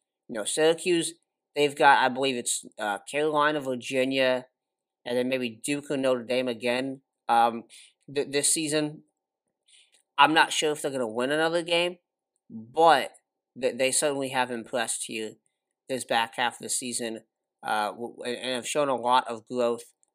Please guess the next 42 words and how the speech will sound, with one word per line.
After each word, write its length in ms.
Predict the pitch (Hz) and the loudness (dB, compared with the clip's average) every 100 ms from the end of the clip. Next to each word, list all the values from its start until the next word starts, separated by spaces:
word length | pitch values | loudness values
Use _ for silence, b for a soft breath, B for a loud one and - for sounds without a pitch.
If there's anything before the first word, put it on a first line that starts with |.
| _ _ | _ _
over 160 | 127 123 | -2 -2
the 120 | 117 | -2
season 360 | - 127 113 117 | -4 -6 -8 -10
for 120 | 120 | -10
sure, 340 | 113 - 120 113 | -8 -4 -4 -4
a-, 200 | 113 113 | -6 -8
a-, 200 | 120 120 | -10 -8
and 260 | 123 123 127 | -6 -4 -2
that's 220 | 123 - | -2 -2
something 280 | 131 127 120 | -4 -6 -8
that's 160 | - | -6
always 300 | 120 120 117 | -2 -2 -2
great 240 | - 117 - | -4 -4 -4
to 80 | |
see 460 | 120 - 120 117 - _ _ _ _ _ _ | -6 -6 -6 -8 -10 _ _ _ _ _ _
with 220 | 139 135 - | -6 -6 -4
these 240 | 135 123 | -6 -2
young 220 | 135 131 | -2 -2
teams. 280 | 127 135 123 | -4 -6 -2
I 100 | 123 | -2
can't 240 | 123 127 | -2 -4
wait 140 | 120 113 | -4 -4
to 80 | 120 | -6
see 420 | - 120 117 - _ _ - | -6 -6 -10 -14 _ _ -6
what 200 | 123 120 | -4 -2
they 140 | 123 | -2
do 340 | 110 123 123 117 | -2 -2 -2 -2
and, 140 | 117 - | -6 -10
and 120 | 110 | -6
how 180 | 113 127 | 0 0
they 160 | 123 113 | 0 -4
grow 500 | 113 117 117 117 - _ _ | -4 -2 -2 -2 -8 _ _
in 120 | 120 110 | -12 -10
twenty 420 | - 117 - 117 | -6 -8 -8 -12
twenty-four. 1500 | - 123 117 - 110 - _ _ _ _ - 160 165 185 175 | -10 -8 -8 -10 -14 -16 _ _ _ _ -8 0 4 4 2
It, 160 | 135 - | -2 -4
it 300 | 131 127 - | -6 -6 -4
could 140 | 165 | -6
be 60 | 151 | -4
the 120 | 143 | -6
year 180 | 143 139 | -4 -4
Syracuse 580 | - 135 127 139 131 | -2 -4 -4 -6 -8